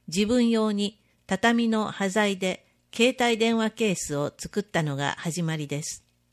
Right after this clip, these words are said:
その携帯電話ケースが業者仲間に評判になり、欲しいという人が出てきました。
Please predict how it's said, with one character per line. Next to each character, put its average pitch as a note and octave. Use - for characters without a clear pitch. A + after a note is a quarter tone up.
そ A3
の A#3
携 B3+
帯 B3
電 A3+
話 G#3+
ケ G#3
ー -
ス -
が D3
業 G#3+
者 A#3+
仲 A3
間 D3+
に C#3+
評 G#3+
判 G3
に F3+
な E3+
り、 D#3+
欲 A3
し C4+
い -
と F3+
い E3+
う E3
人 E3+
が D3
出 F3
て D#3
き D3
ま C3+
し -
た。 -